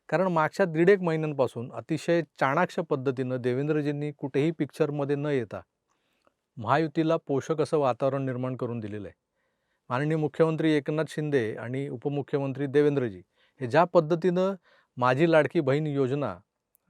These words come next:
आणि त्या योजनेला घराघरात पोचवतायत,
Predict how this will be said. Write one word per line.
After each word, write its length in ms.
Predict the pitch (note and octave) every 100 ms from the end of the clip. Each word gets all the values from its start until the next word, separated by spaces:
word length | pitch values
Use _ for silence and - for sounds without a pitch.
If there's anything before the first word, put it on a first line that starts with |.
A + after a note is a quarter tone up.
| _ _ _
आणि 200 | G#2+ A#2
त्या 80 | C3
योजनेला 760 | C3 C3+ A#2+ C#3+ D3 D3+ E3+ - _ _ -
घराघरात 560 | D#3+ A#2 B2+ D3 D3 D3+
पोचवतायत, 680 | C#3+ B2 C#3+ A#2+ G2 _ _